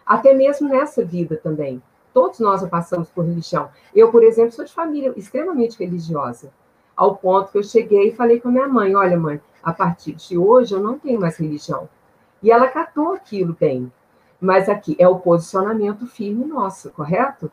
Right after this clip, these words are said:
É uma comunicação importante da gente ter. Então, a religião atravessou por todos nós. E muitas vezes a gente ainda tem essa coisa, sabe? Dessa, de ser um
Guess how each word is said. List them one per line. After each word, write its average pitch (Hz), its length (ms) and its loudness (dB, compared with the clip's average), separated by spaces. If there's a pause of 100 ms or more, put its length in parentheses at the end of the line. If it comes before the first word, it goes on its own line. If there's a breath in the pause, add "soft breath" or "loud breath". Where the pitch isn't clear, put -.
(300 soft breath)
É 165 80 0
uma 190 140 4
comunicação 190 840 2
importante 208 540 -4
da 220 60 -8
gente 226 300 -8
ter. 160 260 0 (540 soft breath)
Então, 208 160 2
a 220 60 2
religião 214 420 2
atravessou 220 520 2
por 233 160 -6
todos 226 300 -2
nós. 175 380 -2
E 214 60 -4
muitas 269 320 0
vezes 254 160 4
a - 20 -4
gente 254 260 -6
ainda 262 140 0
tem 262 240 0
essa 254 220 -6
coisa, 196 340 -4
sabe? 185 420 0 (480 soft breath)
Dessa, 190 840 2
de 190 160 -6
ser 196 320 0
um 196 440 0